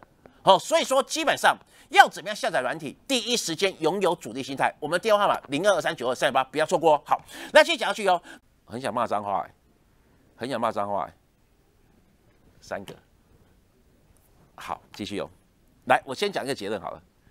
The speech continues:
这个更好笑，这更好笑，你知道为什么吗？基本上哦，我很久没有做新兴域名啦，我也没有看啦，真的很抱歉，我很久没做新兴域名啦，因为我是觉得说，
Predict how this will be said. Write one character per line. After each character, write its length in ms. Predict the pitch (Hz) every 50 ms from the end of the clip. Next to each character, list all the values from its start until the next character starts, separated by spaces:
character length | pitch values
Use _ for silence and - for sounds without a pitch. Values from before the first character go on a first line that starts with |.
| _ _ _ _ -
这 100 | - 233
个 100 | 202 175
更 120 | - 180 147
好 120 | 110 82
笑， 200 | 80 - 104 82 _ _ _ _ _ _ _ _ _ _ _ _ _ _ _ _ _ _
这 140 | - -
更 140 | 175 190 196
好 100 | 135 107
笑， 140 | 104 139 110
你 60 | 95
知 60 | 90
道 60 | 107 113
为 80 | 104
什 80 | 87 -
么 80 | -
吗？ 120 | 67 76 85 _ _ _ _ _ _ _ _ _ _ _ _ - _ _ _ _ _ _ - - -
基 200 | - - 269 277
本 120 | 226 135
上 180 | 117 175 156 135
哦， 220 | 123 104 76 65 - _ _ _ _ _ _ _ _ _ 139
我 580 | 156 180 170 165 151 143 135 131 123 117 - - _ _ _ _ _ _ -
很 400 | - - - - 160 190 247 254
久 320 | - - 156 120 95 76 - _ _ _ -
没 180 | 131 143 175 226
有 100 | 214 139
做 220 | - 185 185 156
新 180 | - - 160 156
兴 220 | - 151 156 147
域 100 | 147 127
名 160 | 104 78 82
啦， 140 | 90 80 - _
我 160 | - 143 185
也 100 | 240 202
没 80 | 135 175
有 80 | 160 110
看 220 | - 147 131 104
啦， 100 | 87 -
真 140 | - 196 202
的 60 | 175
很 80 | 123 107
抱 160 | - 170 135
歉， 160 | 120 151 120
我 80 | 101 117
很 160 | - 156 196
久 120 | 208 196 123
没 140 | 110 123
做 140 | 131 160 139
新 140 | - 143 135
兴 200 | 120 131 135 131
域 80 | 120 101
名 140 | 90 85
啦， 80 | 87 -
因 100 | - 214
为 80 | 302 277 -
我 80 | 143
是 100 | 151 254
觉 140 | - - 170
得 100 | 170 160
说， 260 | - 170 165 170 170